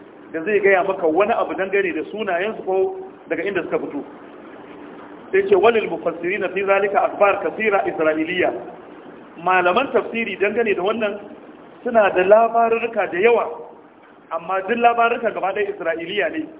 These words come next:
ba su tabbata ba, babu tabbas game da su. Ya ce, "A aradna an zikirihim li adami siqa biha." Ya ce, Mun kau da kai daga ambatansu, saboda rashin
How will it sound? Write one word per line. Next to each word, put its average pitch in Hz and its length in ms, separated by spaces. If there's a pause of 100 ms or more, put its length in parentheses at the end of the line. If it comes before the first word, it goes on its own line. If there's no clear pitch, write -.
(120)
ba - 80
su - 80
tabbata 175 340
ba, 147 140 (420)
babu 214 300
tabbas 202 280
game 165 180
da 156 80
su. 127 140 (1600)
Ya 180 180
ce, 196 160
"A 180 60 (120)
aradna 214 340
an 208 160
zikirihim 220 640
li 220 80
adami 196 400
siqa 170 240
biha." 156 260 (800)
Ya 202 100
ce, 208 260 (160)
Mun 226 180
kau 269 200
da 269 80
kai 214 180
daga 175 180
ambatansu, 190 520 (580)
saboda 196 360
rashin 202 220